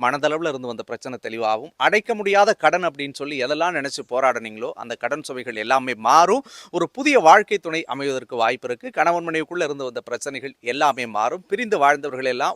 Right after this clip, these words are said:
ஒண்ணு சேரக்கூடிய சூழல்களை ஏற்படுத்தும். ஒரு புதிய தன்னம்பிக்கையோடும் தைரியத்தோடும் வலம் வந்து வெற்றி பெறுவதற்குரிய ஒரு அற்புதமான பயிற்சியாக இந்த சனி பெயர்ச்சி இருக்கு.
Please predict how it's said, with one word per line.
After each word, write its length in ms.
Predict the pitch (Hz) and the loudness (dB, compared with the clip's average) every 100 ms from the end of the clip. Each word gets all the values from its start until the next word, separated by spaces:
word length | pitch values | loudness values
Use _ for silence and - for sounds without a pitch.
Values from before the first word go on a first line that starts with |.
| 123 | -6
ஒண்ணு 100 | 160 156 | -8 -6
சேரக்கூடிய 400 | 127 120 113 107 | -6 -6 -10 -12
சூழல்களை 500 | 104 123 113 113 107 | -8 -10 -10 -10 -8
ஏற்படுத்தும். 480 | 104 - 107 - 214 | -8 -10 -14 -10 -8
ஒரு 160 | 131 | -10
புதிய 280 | - 160 196 - | -10 -6 -4 -2
தன்னம்பிக்கையோடும் 720 | 139 175 175 165 151 156 190 - | -2 -4 -8 -6 -6 -6 -8 -4
தைரியத்தோடும் 640 | 120 147 156 131 139 151 254 _ - - _ | -4 -2 -4 -4 -4 -4 -6 _ -20 -20 _
வலம் 340 | 120 147 185 | 4 4 4
வந்து 220 | 175 185 175 | -2 -4 -4
வெற்றி 220 | 131 143 | -6 -6
பெறுவதற்குரிய 560 | 139 123 120 117 147 | -6 -6 -8 -10 -8
ஒரு 120 | 147 110 | -2 -2
அற்புதமான 540 | - 220 208 156 143 | -2 -2 0 0 0
பயிற்சியாக 500 | - 117 - 104 180 | -4 -6 -4 -6 -6
இந்த 120 | 151 | -10
சனி 220 | - 117 | -10 -10
பெயர்ச்சி 320 | 117 107 - 92 | -8 -10 -10 -16
இருக்கு. 240 | 101 | -20